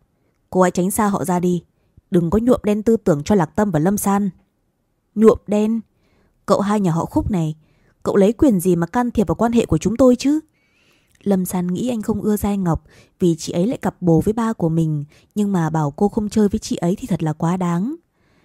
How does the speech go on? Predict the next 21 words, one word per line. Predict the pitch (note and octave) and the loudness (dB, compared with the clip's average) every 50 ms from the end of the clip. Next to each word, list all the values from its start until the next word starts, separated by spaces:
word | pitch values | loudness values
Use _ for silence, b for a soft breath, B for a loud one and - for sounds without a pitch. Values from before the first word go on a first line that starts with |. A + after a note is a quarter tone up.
| _ _ _ _ _ _ _ | _ _ _ _ _ _ _
"Em | - G#3 G#3 G#3 | -4 -4 -2 -2
nghĩ | G#3 G3 B3 | -2 -4 -2
thầy | - C4+ G#3+ | 0 0 0
đang | E3+ G#3 G#3 | 0 -2 -2
áp | - C#4+ D4 - | -4 -6 -4 -2
đặt | G#3+ F3 | -2 -4
suy | - - A#3 G#3+ | -2 -2 -4 -4
nghĩ | G#3+ A3+ | -4 -6
cá | - - G3 G3 | -4 -2 -2 -2
nhân | A3 C4 B3+ | 0 0 0
lên | B3 B3 A#3 | 0 0 0
người | A3+ F#3+ E3 | 2 2 0
khác | D#3 - B3+ - - | 0 0 -4 -6 -2
rồi. | - A#3 F#3+ F3 E3+ D#3+ D3+ b b b b b b b | 0 0 2 2 0 0 -2 b b b b b b b
Em | - G#3+ G#3+ G#3+ | -6 -4 -4 -4
chơi | G3 - A#3 G#3 | -2 0 0 2
với | G3 A3+ | 2 0
chị | - - - | -4 -2 0
ấy | F3 F3+ | 0 2
rất | - D4 D4+ - _ | 2 0 -2 -2 _
tốt, | - C#4+ D4+ E4 | 2 2 2 0